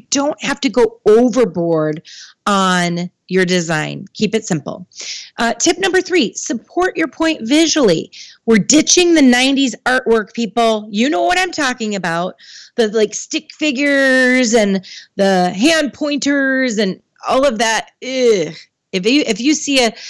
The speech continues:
a piece of clip art from the nineties, you know it. Remember, you bought four hundred thousand images for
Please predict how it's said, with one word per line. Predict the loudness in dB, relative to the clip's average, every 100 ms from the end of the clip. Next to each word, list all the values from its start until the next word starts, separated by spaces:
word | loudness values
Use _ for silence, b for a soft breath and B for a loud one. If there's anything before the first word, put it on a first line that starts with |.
| B B
a | -6
piece | -4 -2 -2
of | -4
clip | -4 -4 -2
art | -4 -2
from | -4
the | -2
nineties, | 0 -2 -2 -4 -2
you | 0
know | 0 0
it. | -4 -10
Remember, | -8 -4 -2 0 0
you | 0
bought | 0 -2 -4 B B -4
four | 0 0
hundred | 0 -6 -6 -10
thousand | _ -6 0 2 2 0 -2 -2 -2 -2
images | -2 -2 0 -2 -2
for | -4 -2